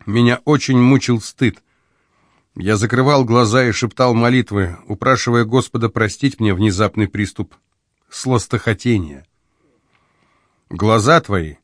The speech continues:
будут смотреть на чужих жен, и сердце твое заговорит развратное.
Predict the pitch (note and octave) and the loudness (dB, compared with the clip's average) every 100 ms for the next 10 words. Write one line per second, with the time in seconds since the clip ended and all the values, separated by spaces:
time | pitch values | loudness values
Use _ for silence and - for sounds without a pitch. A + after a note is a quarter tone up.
0 | _ _ _ - G2 C3 C#3 - C3 B2 | _ _ _ -6 -2 -2 -2 0 0 2
1 | C#3 - C#3+ C#3 A#2+ A#2 B2 F#2 B2+ D3+ | 0 2 0 2 0 4 2 2 2 2
2 | - A2+ - C#3+ A#2 C3 A#2 B2+ B2+ B2 | 0 -6 0 0 0 -4 -2 0 2 2
3 | G#2+ _ _ _ - F#2+ A2 A2 A#2 B2+ | 0 _ _ _ -10 -4 0 2 2 2
4 | A#2+ A2+ G2+ A#2 C3+ - F#2 C#2+ | 2 0 0 2 0 0 -16 -16